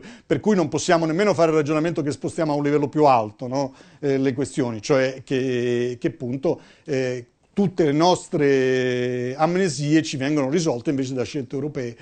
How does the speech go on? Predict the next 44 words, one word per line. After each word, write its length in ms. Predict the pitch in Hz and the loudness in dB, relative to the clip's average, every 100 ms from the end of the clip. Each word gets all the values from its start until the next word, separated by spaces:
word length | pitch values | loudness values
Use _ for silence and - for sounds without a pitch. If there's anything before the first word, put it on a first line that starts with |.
| - - | -20 -18
coerenti 880 | - 165 147 120 117 110 123 113 127 | 4 6 6 4 0 -6 -6 -6 -8
e, 280 | 143 123 127 | -2 -2 -2
e, 240 | 151 120 135 | -4 -6 -2
e 140 | 131 | -6
così 240 | 123 113 117 | -4 -4 -4
via. 240 | 107 104 - - - - | -4 -8 -12 -20 -8 4
Eh, 340 | 185 180 175 | 8 8 6
un 240 | 220 214 | 4 4
ultimo 420 | 240 247 294 233 175 | 4 4 4 4 6
punto 320 | 240 220 180 | 4 6 6
che 60 | |
volevo 220 | 180 240 262 | 6 6 6
dire 260 | 190 202 | 6 6
è 40 | 175 | 6
la 140 | 175 | 6
questione, 720 | 226 - 170 170 165 170 180 - _ _ _ _ _ _ _ _ _ - | 4 0 4 6 6 4 2 -14 _ _ _ _ _ _ _ _ _ 0
eh, 540 | 151 151 151 147 147 | 4 6 6 2 0
delle, 360 | 131 185 185 - _ | 2 4 4 0 _
delle 360 | 226 208 180 196 | -10 0 2 4
piccole 340 | 226 - 185 | 0 2 2
imprese 720 | 196 175 156 123 143 139 - _ - | 2 2 2 2 -2 -6 -16 _ 2
e 380 | 220 202 139 | 4 4 2
di 100 | 139 | 0
una 160 | 190 180 | 2 4
cosa 220 | 185 170 | 4 4
che 80 | 139 | 2
noi 140 | 156 | 2
non 100 | 180 | 2
abbiamo 240 | 143 151 170 | 2 2 2
parlato, 460 | 208 170 131 143 | 4 4 2 -2
delle 180 | 135 143 | -2 0
piccole 240 | 135 175 156 | 0 0 0
imprese 280 | 165 139 | 0 -2
di 100 | 135 | 2
oggi, 360 | 151 123 110 107 | 4 4 0 -8
diciamo, 580 | 117 120 123 120 120 - 139 | -12 -8 -6 -6 -8 -14 -16
mm, 300 | 127 123 127 | -14 -10 -10
non 140 | 127 | -8
vi 140 | 123 | -8
tedio 320 | 117 135 123 117 | -2 -2 -2 -4
con 140 | 117 | -6
quelle 160 | 139 131 | -4 0
di 100 | 160 | 2
ieri, 220 | 135 | 2